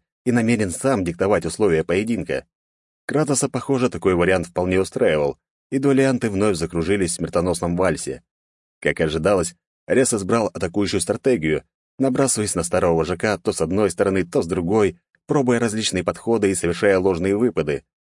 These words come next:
Арсенал его приемов и уловок казался поистине неисчерпаемым. Складывалось впечатление, что он может изобретать все новые и новые связки бесконечно, пытаясь нащупать бреши и уязвимости в броне противника.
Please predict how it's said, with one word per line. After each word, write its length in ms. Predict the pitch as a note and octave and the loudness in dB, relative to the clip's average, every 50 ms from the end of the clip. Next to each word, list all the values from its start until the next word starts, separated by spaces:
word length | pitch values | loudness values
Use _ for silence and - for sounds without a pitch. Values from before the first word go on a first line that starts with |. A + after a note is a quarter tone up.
| _ _ _ _ _ _ _ - | _ _ _ _ _ _ _ -6
Арсенал 460 | - - - - E2+ E2+ F#2 F2 F2 | -6 -4 -4 -2 -2 0 0 2 2
его 140 | F2 E2+ D#2+ | 2 0 0
приемов 540 | E2+ E2+ E2+ F2 F#2+ G2+ G2 F2+ E2+ - - | -2 -2 -2 0 2 2 2 0 -2 -4 -6
и 60 | - G#2+ | -6 -4
уловок 420 | F#2+ F2+ F#2+ G#2+ G#2 F#2+ F2+ E2+ | -2 0 2 2 2 0 -2 -4
казался 400 | - F2 E2 F#2 G2 F2+ - F#2 | -4 -4 -2 -2 -2 -2 -4 -6
поистине 640 | E2+ F2+ F#2 G#2 G#2+ G#2+ F#2 - F2+ F2+ F2+ F2+ | -4 -2 -2 0 0 -2 -4 -4 -4 -4 -2 -2
неисчерпаемым. 800 | F2 E2+ E2+ - F#2 - - A#2+ A#2 A2 F#2+ E2+ D#2+ D#2+ D2 C#2 - _ _ _ _ _ _ _ | -2 -2 -2 -4 -4 -2 0 2 2 4 4 2 2 -2 -4 -6 -10 _ _ _ _ _ _ _
Складывалось 500 | - - - - C3 B2+ G#2 G#2+ G#2+ G2 - | -8 -6 -2 0 0 0 0 0 -2 -4 -4
впечатление, 720 | - F2 E2+ - F2 G2 B2 C3+ A#2 F#2+ E2 D#2 - _ _ _ _ _ _ _ | -6 -8 -8 -6 -2 0 2 2 2 2 0 0 -2 _ _ _ _ _ _ _
что 160 | - - C#3 | -8 -2 0
он 140 | C#3 C#3+ B2 | 0 2 2
может 440 | A2 A2+ C3 A2+ A#2+ - - F2+ - _ - | 0 0 0 -2 -2 -4 -6 -8 -16 _ -10
изобретать 600 | D#2+ D#2 E2 E2 D2 F2+ E2+ - G#2 G#2 F#2+ - | -6 -4 -4 -2 -2 -4 -2 0 0 0 0 -2
все 240 | - - - - D#2+ | -8 -12 -8 -4 -2
новые 440 | F2 G2 G#2 G#2 G2 G2 F#2 F2 F2+ | 0 2 4 4 4 4 4 2 2
и 20 | |
новые 340 | F2+ G2 G#2 G#2+ G2 F#2 F2 | 2 2 2 4 4 2 0
связки 380 | F2 - F#2 F#2+ F2+ - - | 0 0 0 0 0 0 -4
бесконечно, 760 | F2 D#2 - - - A2 B2+ C3+ C3 G#2+ - - D2+ D2 - _ _ _ _ _ _ _ | -6 -6 -4 -2 0 0 2 2 0 0 -2 -2 -6 -6 -6 _ _ _ _ _ _ _
пытаясь 420 | - - - F#2+ F#2 E2 - - - - | -6 -2 0 0 0 0 -4 -8 -8 -4
нащупать 400 | E2+ E2 - - F#2 - F2 D2+ | -4 -4 -2 -2 -2 -2 -4 -4
бреши 460 | D2 F#2 G#2 A2+ G#2+ - - F#2 E2 | -2 0 2 2 2 2 0 -2 -2
и 180 | F2 A2+ G#2+ | -2 -2 -2
уязвимости 600 | F#2+ F#2 F#2 E2+ D#2+ F#2+ G#2 G2 F2+ E2+ F2 - | 0 0 0 -2 -2 -2 0 0 0 -2 -2 -4
в 60 | F2 D2+ | -4 -4
броне 300 | D2 F2 F#2 F#2 F#2 F2 | -2 -2 -2 0 0 -2
противника. 680 | - - F#2+ - B2+ A2+ F#2+ E2 C#2+ - - C2+ C2 | -2 -4 -4 -2 -2 -2 0 -2 -2 -4 -6 -6 -8